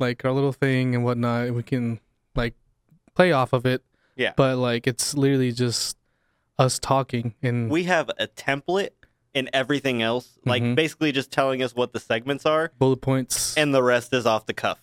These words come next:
Speaker 1: Yep.
Speaker 2: Like, we're, we're not, <laughs> we don't have writers. We're not scripted. We
Speaker 1: No.
Speaker 2: are, we are
Speaker 1: We're literally winging it.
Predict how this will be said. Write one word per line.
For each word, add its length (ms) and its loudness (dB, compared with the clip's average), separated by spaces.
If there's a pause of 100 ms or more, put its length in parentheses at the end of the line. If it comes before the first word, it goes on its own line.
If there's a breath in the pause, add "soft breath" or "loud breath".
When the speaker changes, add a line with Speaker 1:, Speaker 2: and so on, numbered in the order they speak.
(140)
Speaker 1:
Yep. 180 -2
Speaker 2:
Like, 260 -2
we're, 500 0
we're 200 -2
not, 480 0 (300)
<laughs> 260 -16
we 380 0
don't 240 -2
have 180 0
writers. 500 -2
We're 160 0
not 260 -2
scripted. 600 -6
We 160 -2
Speaker 1:
No. 180 0
Speaker 2:
are, 300 -4
we 220 -2
are 360 -4 (120)
Speaker 1:
We're 160 4
literally 280 4
winging 300 2
it. 160 -6